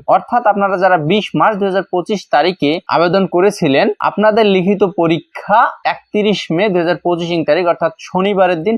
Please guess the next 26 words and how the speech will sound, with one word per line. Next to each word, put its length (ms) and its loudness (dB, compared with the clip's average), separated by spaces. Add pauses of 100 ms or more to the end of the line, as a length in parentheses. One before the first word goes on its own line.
সকাল 220 2 (140)
দশটা 280 0 (100)
থেকে 240 -2 (840)
এগারোটা 400 2 (180)
তিরিশ 300 0
মিনিট 240 0
পর্যন্ত 420 0 (220)
শহরের 300 0 (100)
চারটি 320 -2 (100)
কেন্দ্রে 300 0
অনুষ্ঠিত 300 -4 (100)
হবে। 180 -4 (160)
আপনারা 280 0
যদি 180 -2
এই 120 0
লিখিত 240 -2 (120)
পরীক্ষায় 380 0
উত্তীর্ণ 360 -4 (100)
হতে 240 0
পারেন, 200 4 (100)
তাহলে 320 2
কিন্তু 180 -2 (120)
সরাসরি 480 0
আপনারা 260 0 (480)
ভাইভায় 480 0
যাবেন। 240 -2